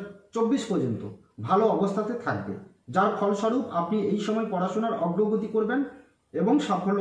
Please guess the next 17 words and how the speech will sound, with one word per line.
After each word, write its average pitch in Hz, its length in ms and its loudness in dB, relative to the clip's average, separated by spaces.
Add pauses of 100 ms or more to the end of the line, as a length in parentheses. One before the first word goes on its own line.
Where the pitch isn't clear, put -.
অর্জন 196 260 2 (680)
করবেন। 185 320 0 (480)
সামগ্রিকভাবে 214 880 2 (920)
দুহাজার 208 460 4
চব্বিশ 202 300 2
সাল 269 160 0
আপনাকে 202 320 0 (120)
মে 175 80 2 (120)
মাস 226 140 0 (100)
পর্যন্ত 220 300 0 (140)
শিক্ষার 196 360 -4
ক্ষেত্রে 208 220 -2 (120)
গড় 175 220 0
ফলাফল 175 340 0 (100)
দেবে। 240 160 2 (240)
এমন 170 160 2 (120)
পরিস্থিতিতে 202 580 -2